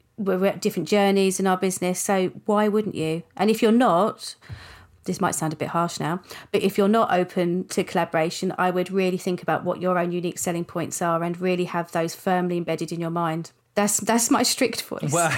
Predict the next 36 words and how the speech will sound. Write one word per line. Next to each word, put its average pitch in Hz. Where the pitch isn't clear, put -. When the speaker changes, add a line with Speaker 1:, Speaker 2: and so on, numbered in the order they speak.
Speaker 2:
<laughs> 101
yeah, 143
that's 123
right. 123
You 117
felt 127
like 107
being 120
told 120
off 123
there. 90
I 165
think 202
you're 190
almost 165
doing 156
yourself, 131
uh, 127
a 135
disservice 160
if -
you 160
don't 180
open 113
yourself 107
up 98
to 123
collaboration. 101
You're 135
Speaker 1:
Yeah. 139
Speaker 2:
holding 220
yourself 143
back, 165
Speaker 1:
Mm. -
Speaker 2:
in 117
fact. -